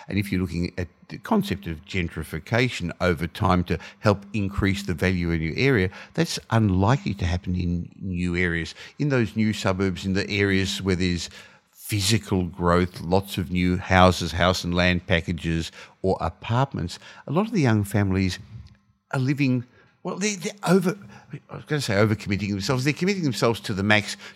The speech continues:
to get into the housing market, and we all have to when we start. But they're the areas also where tenants in general,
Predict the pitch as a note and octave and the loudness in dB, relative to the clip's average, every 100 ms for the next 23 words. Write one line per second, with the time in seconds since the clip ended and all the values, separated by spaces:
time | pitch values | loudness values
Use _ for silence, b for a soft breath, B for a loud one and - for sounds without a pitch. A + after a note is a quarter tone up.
0 | - G#2+ F2+ B2+ B2 F#2 - E2 E2+ E2+ | -12 -12 -4 -2 0 -2 -2 -2 -2 -2
1 | F2 F#2 G#2 C3 D#3 E3 D3 D#3+ F#3 C#3 | 2 2 2 -2 0 0 2 4 4 4
2 | G2+ - F2+ E2+ D#2 D#2 D#2 - F2+ E2+ | -2 -2 -4 -4 -4 -6 -8 -4 0 0
3 | - B B - D3 - F#3 F3+ D3+ B2 | -2 B B -4 -2 2 4 4 4 4
4 | A#2+ G2+ B2 A#2 A#2+ G#2 G#2 - - E3 | 4 4 2 2 2 2 0 -2 -4 -2
5 | D#3 F2+ - - G2+ E2+ D#2+ F2 E2+ D#2+ | 0 0 -4 -8 -6 -4 -4 -2 -2 0
6 | E2 | -2